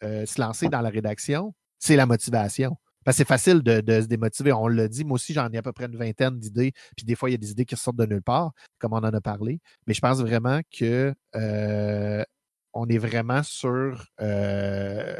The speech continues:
c'est vraiment le, un des, un des, un des gros motivateurs, c'est que ça, qu'il faut vraiment se mo-, se motiver à écrire. Il faut vraiment se lancer dans le truc. Puis je fais ça, je fais des, des, des listes de, un plan de, un plan de travail.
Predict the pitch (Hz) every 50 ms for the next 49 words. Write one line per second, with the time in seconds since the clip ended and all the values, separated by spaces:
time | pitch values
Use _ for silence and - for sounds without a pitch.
0 | - 110 - - 117 110 117 131 147 147 127 113 107 110 101 120 139 127 127 117
1 | 110 123 117 117 127 131 127 113 110 107 104 104 113 123 127 113 107 107 110 123
2 | 143 147 147 139 123 123 120 - - 120 110 110 - 127 123 151 170 151 - -
3 | 123 - 120 110 - _ - - 139 131 131 135 165 170 - 120 120 127 120 127
4 | - - 135 135 - - - 135 135 120 107 - - 113 110 110 - _ - _
5 | _ - 127 120 120 143 - - 131 113 - - 127 117 107 - - 170 214 -
6 | _ - _ _ _ - 120 120 123 - - _ _ _ - - - 120 - -
7 | 151 190 277 - - - - 123 120 123 123 120 117 113 107 113 110 113 110 110
8 | 117 113 110 117 139 143 - - - - 117 104 104 110 117 - - 127 123 131
9 | 131 120 117 110 104 101 107 113 - - 131 131 - 135 - 113 120 - 95 214
10 | 196